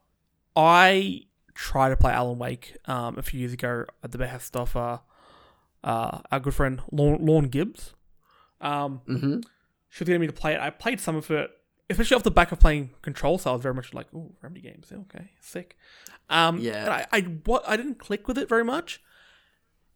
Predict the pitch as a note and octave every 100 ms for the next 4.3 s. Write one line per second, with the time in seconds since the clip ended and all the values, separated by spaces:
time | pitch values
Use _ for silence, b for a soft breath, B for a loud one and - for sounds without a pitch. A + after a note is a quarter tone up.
0 | - C#3+ F3 C4+ G#3+ D3 C#3+ F#3+ E3+ F3+
1 | G#3 - F3 D#3+ D3 - F3+ E3+ - -
2 | D#3+ D3 D3 - - _ _ _ _ _
3 | - D#3+ - - G3 G3 D3 - - A3
4 | E4+ -